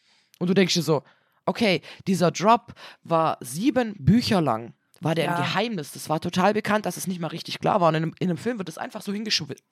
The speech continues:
Speaker 1: einfach
Speaker 2: Jo,
Speaker 1: hingeworfen.
Speaker 2: einfach so in einem Nebensatz.
Speaker 1: Ja, und das fand ich so krass, weil du hättest da so einen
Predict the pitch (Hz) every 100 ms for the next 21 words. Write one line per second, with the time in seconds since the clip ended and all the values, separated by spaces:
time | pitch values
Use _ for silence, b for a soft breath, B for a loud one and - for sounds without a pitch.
0 | - 262 - 196 208 214 214 220 226 220
1 | - 220 214 196 185 190 208 196 170 170
2 | - - _ _ b b b b b 190
3 | 302 302 240 202 - 220 214 - 254 311
4 | - 269 - 220 214 B B B - 202
5 | 226 240 - 190 - - 208